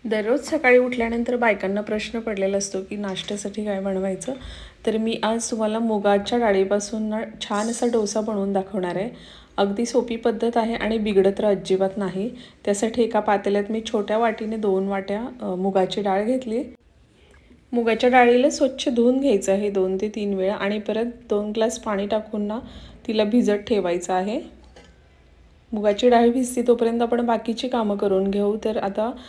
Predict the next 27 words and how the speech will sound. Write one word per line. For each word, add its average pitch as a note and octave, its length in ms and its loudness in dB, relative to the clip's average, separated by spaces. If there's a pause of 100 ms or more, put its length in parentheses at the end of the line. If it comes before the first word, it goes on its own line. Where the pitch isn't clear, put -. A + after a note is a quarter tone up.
(180)
सुकी B3 380 -2
भाजी B3+ 380 4
डोशाला A3+ 400 6
लागेल, G#3+ 380 2
त्यासाठी G#3+ 360 -2
मी G#3+ 160 0
इथं G#3 220 -2
बटाटे G3 400 2
शिजायला F#3+ 480 -2
टाकते. G3+ 540 -4 (500)
दोन G#3 440 4
ते A3 80 2
तीन G#3+ 320 -2
बटाटे G#3 380 2
शिजायला F#3+ 420 0
टाकते. G3 560 -4 (1900)
आता G3 160 -8
कुकरमध्ये G3+ 640 0
पाणी G#3 480 -2
टाकून G#3 340 -2
हवं G3 260 -2
तेवढं F#3+ 320 -2
आपण G3 340 -2 (500)
कुकरचं G3+ 440 0
झाकण G3+ 400 -2
बंद G3 240 -2
करून G#3 340 -2